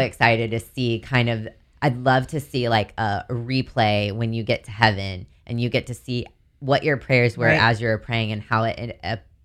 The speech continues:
Speaker 1: impacted her life.
Speaker 2: Right.
Speaker 1: And I just think that would be such a cool vision and, and thing to see, um, when we get to talk to the Lord and,
Speaker 2: Yeah.
Speaker 1: um, really ask him. And I don't know, maybe he'll show you that before, before. So
Speaker 2: Yeah.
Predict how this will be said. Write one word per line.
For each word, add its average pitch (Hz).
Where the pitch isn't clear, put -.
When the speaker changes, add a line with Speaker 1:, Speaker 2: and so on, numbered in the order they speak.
Speaker 1:
impacted 139
her 104
life. 87
Speaker 2:
Right. 156
Speaker 1:
And 131
I 127
just 127
think 127
that -
would 120
be 113
such -
a 110
cool 107
vision 127
and, 110
and 113
thing 117
to 113
see, 107
um, 98
when 113
we 107
get -
to -
talk -
to 110
the 95
Lord 101
and, 90
Speaker 2:
Yeah. 180
Speaker 1:
um, -
really 113
ask -
him. -
And -
I -
don't 151
know, 185
maybe 120
he'll 143
show 139
you 135
that 135
before, 123
before. 117
So 104
Speaker 2:
Yeah. 180